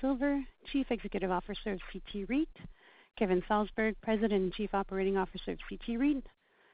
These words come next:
and Lesley Gibson, Chief Financial Officer of C T REIT. Today's discussion may include forward-looking statements. Such statements are based on management's assumptions and beliefs. These forward-looking statements are subject to uncertainties and other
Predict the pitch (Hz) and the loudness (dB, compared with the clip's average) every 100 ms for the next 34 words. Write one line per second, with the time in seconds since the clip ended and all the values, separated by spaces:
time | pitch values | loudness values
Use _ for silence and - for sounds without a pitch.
0 | _ 285 277 269 - 233 196 - - 262 | _ 4 6 4 2 0 0 -2 2 2
1 | 254 - 269 214 202 196 214 180 190 - | 2 0 -2 2 2 2 0 -2 -4 -6
2 | 208 - 214 - 196 131 - - - - | -6 -6 -12 -8 -8 -8 -10 -10 -12 -12
3 | _ _ _ _ _ - - _ _ _ | _ _ _ _ _ -20 -20 _ _ _
4 | - 285 339 311 294 269 262 277 277 247 | 4 6 6 6 2 2 4 6 6 6
5 | 254 254 254 240 233 226 214 - 208 190 | 6 4 2 2 0 0 -2 -2 2 2
6 | 190 202 196 - 247 - - - - _ | 2 0 -4 -2 -4 -4 -8 -14 -20 _
7 | _ _ - - - - - 254 269 269 | _ _ -2 -2 -2 -6 -2 0 2 2
8 | - 277 269 254 247 - 226 208 214 214 | 0 -2 2 2 2 2 2 2 2 0
9 | 214 185 180 247 240 - 277 285 - 240 | 0 -2 -2 0 0 0 2 2 2 0
10 | 226 185 - - - _ _ _ _ _ | 0 -2 -8 -18 -20 _ _ _ _ _
11 | _ _ - _ - 277 - 262 254 247 | _ _ -20 _ 4 4 6 4 4 4
12 | 226 - 254 - 262 254 233 214 233 220 | 0 2 -2 2 2 2 0 0 -2 -4
13 | 214 226 226 233 262 240 262 262 226 208 | -2 0 0 2 -2 0 0 0 2 2
14 | 220 | 2